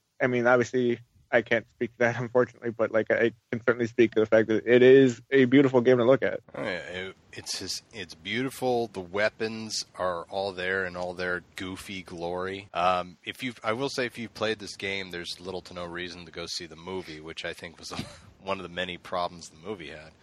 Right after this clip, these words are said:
Speaker 2: 'cause it, it's following the same story as the movie and vice versa. So, like, <laughs> you might get some scenes fleshed out a little bit more in one or the other, but aside from that, you know, it's the same story. So, so if you were to play this game, then go see the movie, it feels like you're just watching the cutscenes, which is, is a little unfortunate.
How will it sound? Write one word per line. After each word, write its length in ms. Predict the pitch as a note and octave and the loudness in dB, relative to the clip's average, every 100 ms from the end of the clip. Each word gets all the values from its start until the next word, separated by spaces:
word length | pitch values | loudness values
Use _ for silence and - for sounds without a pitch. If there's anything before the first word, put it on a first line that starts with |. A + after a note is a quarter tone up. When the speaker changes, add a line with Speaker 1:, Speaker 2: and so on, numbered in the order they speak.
| _ - - _ | _ -20 -20 _
Speaker 2:
'cause 240 | - F#2+ F#2 | -8 -6 -4
it, 180 | G#2 G2 _ _ _ | -8 -8 _ _ _
it's 160 | G2 - | -14 -4
following 440 | A#2 G#2+ F2+ E2+ | 0 0 -2 -8
the 60 | D#2+ | -10
same 280 | - E2+ | -8 -8
story 580 | D#2+ - F#2+ F2 E2+ D#2+ | -10 -10 -8 -6 -8 -10
as 200 | D#2+ D#2+ | -12 -14
the 100 | - | -18
movie 360 | E2 E2+ E2+ D#2+ | -14 -12 -12 -16
and 100 | D#2 | -14
vice 260 | D#2+ D#2 | -14 -14
versa. 440 | - E2 E2 G2 F#2 | -14 -14 -12 -12 -12
So, 380 | - G2 F2+ F2 - | -4 -2 -2 -4 0
like, 180 | F#3 - | 0 0
<laughs> 60 | - | -10
you 140 | G#2 | -12
might 220 | G2 G2+ G2 | -2 -2 0
get 200 | G#2 - | -4 -4
some 260 | G#2 F#2 | -10 -10
scenes 560 | - - G2 F#2+ F#2 - | -8 -6 -6 -8 -12 -16
fleshed 580 | - - F#2 E2 - - | -16 -6 -6 -6 -8 -4
out 280 | D#2 G#2+ | 0 0
a 40 | B2 | -2
little 220 | B2+ C3+ | -8 -6
bit 180 | C3 B2 | -8 -10
more 500 | A#2+ B2 B2 B2 B2+ | -6 -4 -2 -2 -6
in 200 | A#2+ B2 | -12 -10
one 160 | B2 | -8
or 80 | B2+ | -8
the 180 | B2 B2 | -6 -6
other, 240 | B2 B2+ | -6 -6
but 140 | B2 G#2 | -10 -10
aside 340 | - G#2 G#2 | -4 0 0
from 200 | - F#2+ | -2 -8
that, 320 | F#2 F#2 F2 E2+ - | -6 -6 -6 -10 -12
you 100 | F2+ | -12
know, 80 | D#2+ | -12
it's 180 | F2+ - | -16 -14
the 80 | |
same 320 | F#2 - F2 E2 | -10 -8 -8 -8
story. 580 | - G2 E2 C2+ - - | -12 -10 -10 -12 -18 -20
So, 280 | - E2+ D#2+ | -16 -16 -14
so 160 | - G2+ | -4 -4
if 120 | G#2 | -2
you 100 | A2 | -6
were 100 | G#2+ | -4
to 160 | G#2 | -4
play 280 | F#2+ - G#2+ | -6 -2 -2
this 200 | G#2 F#2+ | -2 -8
game, 240 | - G2 F#2 | -6 -6 -6
then 180 | F2+ F#2+ | -12 -10
go 120 | F#2 | -12
see 160 | - | -10
the 80 | F#2 | -14
movie, 320 | D#2 F#2 E2+ | -12 -12 -10
it 80 | E2+ | -14
feels 240 | _ F2 E2+ | _ -12 -12
like 140 | E2 | -14
you're 100 | E2+ | -16
just 220 | D#2+ - | -20 -14
watching 260 | E2+ D2+ D2+ | -14 -14 -18
the 60 | |
cutscenes, 480 | C#2+ D#2+ - D#2+ D2+ | -16 -16 -14 -18 _
which 160 | F2 - | -20 -20
is, 80 | F#2+ | -20
is 200 | F2+ F#2+ | -20 -18
a 40 | |
little 240 | A2+ G2+ F2 | -14 -12 -14
unfortunate. 640 | D#2 - D#2 - D#2+ E2 | -16 -18 -18 -18 -18 -20